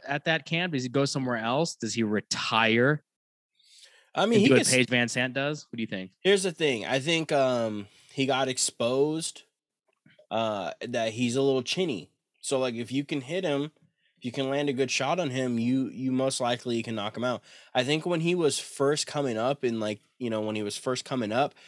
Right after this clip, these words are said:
Speaker 2: he was intimidating people. So people were really scared to engage with him, and he's a really big dude. But I think once Corey Anderson, like, showed,
Speaker 1: Mm-hmm.
Speaker 2: like, Oh, you just stay calm,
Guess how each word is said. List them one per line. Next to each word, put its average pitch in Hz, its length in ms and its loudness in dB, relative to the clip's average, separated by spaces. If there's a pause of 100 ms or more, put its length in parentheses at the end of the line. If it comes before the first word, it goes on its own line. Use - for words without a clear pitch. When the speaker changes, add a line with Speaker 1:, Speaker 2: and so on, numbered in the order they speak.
(160)
Speaker 2:
he 131 140 0
was 127 140 0
intimidating 120 640 0
people. 80 420 -10
So - 140 -6
people 135 300 0
were 123 160 2
really 127 280 4
scared 123 360 -2
to 120 140 -4
engage 110 400 -4
with 113 100 -10
him, 117 200 -6
and 107 80 -6
he's 107 180 -6
a 95 60 -6
really 101 280 -4
big 95 240 -8
dude. 113 340 -2 (400)
But 117 100 4
I 123 80 0
think 135 300 0
once 123 260 -2
Corey 131 300 0
Anderson, 123 520 -2
like, 92 240 -4 (1000)
showed, 123 320 0
Speaker 1:
Mm-hmm. 117 60 -4
Speaker 2:
like, 101 180 0
Oh, 123 240 2
you 101 160 -6
just 156 340 -2 (320)
stay 143 300 2
calm, 151 580 0